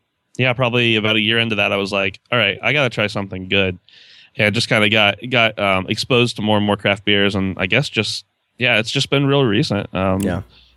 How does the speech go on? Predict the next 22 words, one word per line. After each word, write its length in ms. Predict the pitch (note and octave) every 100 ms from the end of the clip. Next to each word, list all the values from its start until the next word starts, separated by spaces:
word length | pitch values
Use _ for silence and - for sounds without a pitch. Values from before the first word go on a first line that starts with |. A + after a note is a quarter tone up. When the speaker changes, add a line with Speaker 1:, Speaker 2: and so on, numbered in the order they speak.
| _
Speaker 1:
three 220 | A#2 A2
years, 200 | G#2+ G#2
every, 320 | G2+ G2+ G2 -
every, 360 | G#2+ G#2+ G2+ G2+ - _ _ _ -
you 80 |
know, 80 | G#2+
month 300 | F#2 F#2 G2+
I'm 140 | G2 F#2+
trying 300 | G2+ F#2+ F#2
something 320 | - G#2 F#2+
brand 220 | F#2+ F#2
new 300 | F#2+ F#2+ F#2 C3+ C3 _ _ _ _ -
as 60 | B2
Speaker 2:
Yeah, 180 | B2+ C#3
Speaker 1:
well. 120 | C#3
Speaker 2:
and 80 | B2
that's 140 | C3+
what's 120 | C#3 A2+
fun. 300 | C3 A#2 G2
There's 180 | F#2+
always, 440 | A2+ A2+ A2+ A2 G2+
there's 200 | B2